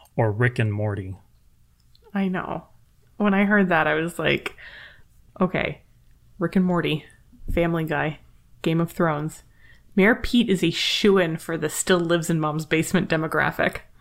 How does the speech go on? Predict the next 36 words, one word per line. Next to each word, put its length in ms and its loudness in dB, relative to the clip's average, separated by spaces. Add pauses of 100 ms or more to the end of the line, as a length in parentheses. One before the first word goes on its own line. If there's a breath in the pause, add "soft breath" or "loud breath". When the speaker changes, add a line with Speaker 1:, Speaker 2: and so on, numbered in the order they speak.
(240 soft breath)
Speaker 1:
Exactly. 440 2
And 80 4
I, 180 4
and 200 4
I 140 4
thought, 280 0
like, 320 0 (360)
"Is 160 0
he 100 4
even 360 2
gay?" 440 0 (640)
But 140 6
he 100 4
Speaker 2:
<laughs> 140 4
Speaker 1:
said 160 4
he 160 4
falls 260 2
asleep 320 -2
to 80 -8
that 200 -10
shit. 220 -12
So, 340 -10 (400)
yeah, 180 0
I 60 2
guess 240 -4
he 80 -8
is. 260 -12 (800 loud breath)
And 220 4
finally, 760 0
the 320 2
Star 300 2
Wars 240 2
franchise 800 2
has 320 2
its 200 -2 (200)
first 460 0